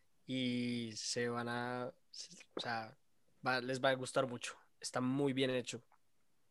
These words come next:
todo, y la, en especial la que hizo con, con Anita, que, eh, pues ya se enterarán del nombre más, más tarde. Eh, eh, wow.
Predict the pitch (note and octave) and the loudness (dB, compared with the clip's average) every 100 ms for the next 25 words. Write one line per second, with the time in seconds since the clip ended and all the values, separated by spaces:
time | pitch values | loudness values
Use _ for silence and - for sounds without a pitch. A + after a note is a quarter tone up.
0 | _ - C#3+ C3+ C#3+ - _ _ D3 C#3 | _ 0 4 6 6 4 _ _ 6 8
1 | C3 B2+ A#2+ A#2+ A#2+ B2+ A#2+ - A#2+ B2+ | 8 4 2 2 2 2 0 -2 2 4
2 | B2+ - C#3+ C3 B2 B2+ B2+ B2+ B2+ B2+ | 4 2 0 0 0 0 0 -4 -2 -2
3 | A#2+ D3 D#3+ - - - - - - - | 2 2 0 -6 -20 -20 -18 -20 -18 -4
4 | C3 B2 A#2 B2+ B2 A#2+ A2+ A2+ - B2 | -2 -2 -4 -2 0 0 -4 -8 -4 -4
5 | - - D3+ C#3+ A#2+ C3+ C3 C#3 B2 B2+ | -4 -2 4 6 6 4 6 6 6 6
6 | B2 A#2+ A#2+ B2 A#2+ _ - A#2+ - - | 6 6 4 2 -4 _ -6 -4 -4 -6
7 | - - E3+ D#3 F3 A3+ _ _ - - | -6 10 10 10 6 2 _ _ -20 -20
8 | - - - - - C#3+ C3 A#2+ A#2 A2 | -20 -20 -20 -18 -8 0 2 2 2 -2
9 | A2 - _ _ _ _ _ _ _ _ | -8 -18 _ _ _ _ _ _ _ _
10 | _ - C#3 B2+ B2 A#2+ A#2 A#2 A#2 C3 | _ -4 0 4 2 2 -4 -4 -2 -2